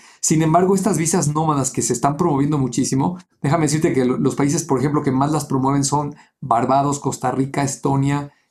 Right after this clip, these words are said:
Georgia, Alemania, las Islas Caimán, Malta, Grecia, Portugal y Bahamas, por citar algunos de lo, de los que más es-, hacen promoción a ellas. Pues resulta que ahora los locales, como bien lo mencionas, dice, "Oye, llegan aquí unas personas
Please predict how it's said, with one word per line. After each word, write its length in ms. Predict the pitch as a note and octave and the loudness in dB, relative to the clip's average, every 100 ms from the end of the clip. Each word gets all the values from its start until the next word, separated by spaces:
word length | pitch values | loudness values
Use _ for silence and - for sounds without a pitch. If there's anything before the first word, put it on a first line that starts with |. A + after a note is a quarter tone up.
| _ | _
Georgia, 560 | B2 C#3 C#3 C3+ C#3+ D3 | -2 2 2 0 0 0
Alemania, 640 | C#3 A#2+ B2+ C3+ C#3 C#3 | 0 0 0 0 0 0
las 160 | B2+ C#3+ | 0 0
Islas 260 | C#3 C3+ | 0 -2
Caimán, 440 | - B2+ C3+ C#3 C3+ | -2 -2 0 0 2
Malta, 340 | C#3 C#3 C3 | 0 0 -2
Grecia, 340 | C3 C3+ C#3 | 0 0 0
Portugal 380 | C3+ B2 B2+ C3+ | -4 -2 0 2
y 40 | C3+ | 2
Bahamas, 420 | B2 B2+ F3 F3+ - - _ | 0 2 0 -2 -12 -20 _
por 120 | B2+ | -4
citar 240 | - B2 C3+ | -2 0 2
algunos 360 | B2+ C#3 C#3 | 2 2 2
de 80 | B2+ | 0
lo, 160 | B2 C3 | 0 0
de 120 | B2 | -2
los 140 | A#2+ | -2
que 120 | A#2 A#2+ B2 C#3 | -2 -4 -6 -4
más 340 | B2+ B2+ C3+ | -2 0 -2
es-, 240 | - B2+ - | -6 -8 -4
hacen 260 | D3 C#3+ B2 | -4 -2 -2
promoción 400 | B2+ A#2+ A#2+ C#3 | -2 -2 -2 0
a 100 | C#3 | 2
ellas. 340 | C3+ E3 F3 - - - - | 2 0 -4 -10 -20 -20 -6
Pues 140 | - D3 | -2 2
resulta 320 | D3+ F#3 G3+ | 2 2 2
que 80 | F#3+ | 2
ahora 140 | F#3 | 4
los 220 | F3+ D3 | 4 4
locales, 360 | C#3 C#3 D#3 D3+ | 2 0 0 0
como 200 | C#3+ C3 | 0 2
bien 180 | C#3+ D3+ | 2 0
lo 60 | |
mencionas, 480 | D3 C#3 D3+ C#3 C#3+ | 0 0 0 0 0
dice, 180 | C#3+ D#3+ | 0 2
"Oye, 420 | D3+ F3 F3 - - _ | 4 4 2 -4 -16 _
llegan 360 | - D3 E3+ F#3 | 0 2 4 2
aquí 220 | C#3+ D#3+ | 0 0
unas 240 | D#3+ D#3+ D3+ | 2 0 0
personas 760 | D3+ C#3+ F#3+ D3+ D3+ F#3 - | -2 2 0 2 0 -2 -8